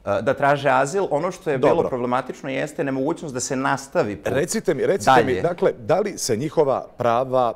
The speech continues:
Speaker 2: ljudska prava jasno krše? Dakle, govorimo o ljudima koji nisu iz Sirije, Iraka, Afganistana, koji su zaustavljeni u zemljama regije, zaustavljaju se u zemljama regije i ako se krše, krše se jasno, je li? Ali evo da potvrdimo na osnovu čega,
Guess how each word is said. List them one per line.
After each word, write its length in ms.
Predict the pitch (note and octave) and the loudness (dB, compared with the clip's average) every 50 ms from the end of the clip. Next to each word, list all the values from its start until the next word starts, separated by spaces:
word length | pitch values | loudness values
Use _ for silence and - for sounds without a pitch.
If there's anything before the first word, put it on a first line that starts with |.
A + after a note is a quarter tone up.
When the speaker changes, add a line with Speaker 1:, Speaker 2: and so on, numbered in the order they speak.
| - - _ _ _ - | -6 -16 _ _ _ -4
Speaker 2:
ljudska 420 | E2 A#2+ C#3 - - - B2 G#2 | -2 -2 -2 -2 -2 -2 -2 -2
prava 360 | F2 - A2+ A#2 A#2 A2+ A2 | 0 0 0 0 2 0 0
jasno 360 | G#2 A2 A2+ A2+ - - G#2 | 0 0 0 -2 -2 -6 -8
krše? 300 | F#2+ - D#3 C#3 - C#3 | -2 -2 -2 0 0 -2
Dakle, 240 | A#2+ C3 C#3 - B2 | 0 0 0 -2 -2
govorimo 380 | G#2+ A#2+ B2 A#2+ A#2 G#2+ G2+ F#2+ | 0 0 0 0 -2 -2 -4 -4
o 40 | G2 | -4
ljudima 380 | G2+ C3 D#3+ D3+ D3 C3 A2 | -2 -4 -2 -2 -2 -4 -4
koji 260 | - - E3+ E3 C3+ | -4 -2 -2 -2 -2
nisu 420 | B2 C#3 D#3+ F#3+ F#3 - - D3 A#2 - - - - - - | -2 -2 -4 -4 -4 -2 -2 -4 -4 -6 -10 -20 -20 -12 -6
iz 200 | - E3 D3 - | -4 -2 -2 -2
Sirije, 440 | - - C#3+ C#3 C#3+ C#3 B2+ A2 G#2+ | -2 -2 -2 -2 0 0 0 0 0
Iraka, 400 | G#2+ A2+ A#2 C3+ C3+ - B2+ A2 | 0 0 0 -2 -2 -2 -2 -2
Afganistana, 680 | F#2+ F#2+ G2+ F#2 F#2+ - - - B2+ C#3+ F3 F#3 F3+ D3 | 0 0 -2 -2 -2 -4 -2 0 0 0 0 0 -2 -2
koji 220 | - - C3+ A2+ | 0 0 -2 -2
su 140 | - - G#2 | -2 -6 -4
zaustavljeni 600 | F2+ A2+ D3 E3+ E3 - G3+ F3+ E3+ F3+ E3+ E3+ | -2 0 0 0 0 -2 -2 0 0 -2 -2 -2
u 60 | D#3+ | -4
zemljama 460 | C3+ D3+ F3 F3 F3+ E3+ E3 D#3+ D3 - - - - - - - - | -2 -2 -2 -2 -2 -2 0 -2 -2 -2 -6 -20 -20 -20 -20 -8 0
regije, 380 | C3 D#3 E3+ F3 D3 E3+ D#3 | 2 2 2 2 0 0 -2
zaustavljaju 560 | A2+ E2+ F#2+ B2 D#3 - - F#3 E3+ E3+ E3+ D#3 | -2 -2 -2 -4 -4 -2 -2 -2 0 0 -2 -2
se 140 | - - | -2 -4
u 60 | D#3 C#3+ | -4 -2
zemljama 400 | B2 D#3+ E3 E3+ E3 D#3+ D#3 D3+ | -2 -2 -2 -2 -2 0 2 2
regije 380 | D#3 F3 F3 D#3 E3 D#3 D3 - - - - _ - | 2 2 -2 0 0 -2 -2 -2 -6 -20 -18 _ -4
i 100 | D3 C#3+ - - | -4 -4 -2 2
ako 320 | - D3 F#3+ - - F3+ E3 | 2 2 2 2 0 0 0
se 200 | - - F#3 F3+ | 0 0 -2 -2
krše, 460 | - - E3 F3 D#3 - - A#2+ F2 - - _ | 2 2 0 0 0 -2 -4 -4 -4 -4 -10 _
krše 320 | - C3+ B2 - - D2+ | -2 -2 -2 -2 -4 -6
se 160 | C#2+ - - F#2 | -6 -4 -2 0
jasno, 340 | G#2+ A#2 G#2+ - - - | 0 0 0 -2 -6 -4
je 120 | G2+ C3 C3+ | -2 0 0
li? 100 | A2+ - - - - - _ | 0 -2 -6 -12 -20 -8 _
Ali 220 | - A2+ B2 A#2+ B2 | 2 2 4 4 2
evo 160 | B2+ A#2+ A#2 | 2 2 0
da 100 | G#2 G2 | 0 -2
potvrdimo 580 | - - C#3 C#3+ C#3 C3+ C3+ A#2 A#2 A2 A2 A2 | 0 2 0 2 2 0 -2 -2 0 -2 0 0
na 120 | A2+ A#2 | 0 0
osnovu 340 | A#2+ A#2+ - - G2+ F#2 F#2+ | 0 -2 -4 -6 -6 -6 -6
čega, 340 | - - E3 F#3 F3+ D#3+ | -2 -2 -2 0 0 -2